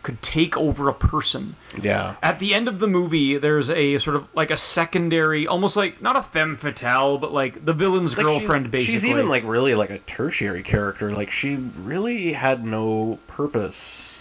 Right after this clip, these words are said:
Speaker 2: from what I can
Speaker 1: Yeah.
Speaker 2: recall, other than just being, like, the, yeah, like, the
Speaker 1: She's there. Well, evidently this was her purpose, because at the end of the movie, the evil computer that they build,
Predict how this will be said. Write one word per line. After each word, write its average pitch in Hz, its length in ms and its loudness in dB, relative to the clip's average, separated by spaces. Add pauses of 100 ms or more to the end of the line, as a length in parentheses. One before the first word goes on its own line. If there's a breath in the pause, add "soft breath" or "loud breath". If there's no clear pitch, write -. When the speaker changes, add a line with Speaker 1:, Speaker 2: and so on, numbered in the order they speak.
(120)
Speaker 2:
from 143 200 -4
what 135 100 2
I 120 100 4
can 151 120 0
Speaker 1:
Yeah. 131 80 2
Speaker 2:
recall, 117 360 2
other 117 160 2
than 117 180 -2
just 113 200 -8
being, 107 260 -2
like, 104 240 0
the, 104 180 -4
yeah, 139 220 0
like, 92 240 -8
the - 80 -6
Speaker 1:
She's 165 220 0
there. 156 220 2
Well, 165 200 0
evidently 202 420 2
this 202 200 2
was 202 120 2
her 185 80 2
purpose, - 460 0 (240 loud breath)
because 175 200 0
at 190 100 2
the 190 120 2
end 214 120 4
of 202 60 -2
the 202 60 6
movie, 190 360 2
the 156 180 -2
evil 196 320 2
computer 190 580 0
that 147 180 0
they 143 120 2
build, 127 420 -2